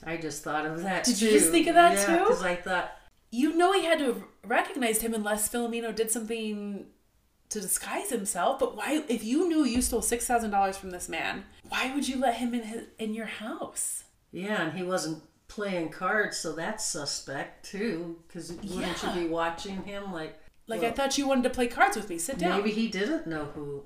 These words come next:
Speaker 2: Maybe he didn't recognize him.
Speaker 1: I wonder what the time frame was.
Speaker 2: Maybe he gr-, exactly, yeah, if we're talking fifteen years,
Speaker 1: Mm-hmm.
Speaker 2: maybe he had more facial hair this time.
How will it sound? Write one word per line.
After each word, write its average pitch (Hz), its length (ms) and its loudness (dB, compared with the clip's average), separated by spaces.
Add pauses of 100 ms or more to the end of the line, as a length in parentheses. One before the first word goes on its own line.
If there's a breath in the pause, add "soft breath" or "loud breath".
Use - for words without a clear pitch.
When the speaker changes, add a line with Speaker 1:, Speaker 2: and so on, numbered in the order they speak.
Speaker 2:
Maybe 190 300 -2
he 208 140 0
didn't 226 160 0
recognize 202 420 -4
him. - 200 -10 (360)
Speaker 1:
I 139 40 -14
wonder 165 300 -6
what 175 160 -4
the 143 60 -8
time 175 420 -8
frame 139 420 -8
was. 135 340 -12 (260)
Speaker 2:
Maybe 214 260 2
he 220 180 -2
gr-, 196 220 -6 (120)
exactly, 175 720 4
yeah, 160 120 4
if 160 100 -2
we're 185 40 -6
talking 175 280 -8
fifteen 165 400 -10
years, 240 580 -2
Speaker 1:
Mm-hmm. 160 600 -6
Speaker 2:
maybe 202 400 0
he 190 160 -4
had 180 180 0
more - 140 -6
facial 240 340 -2
hair 247 180 -4
this 240 220 -6
time. 220 800 -12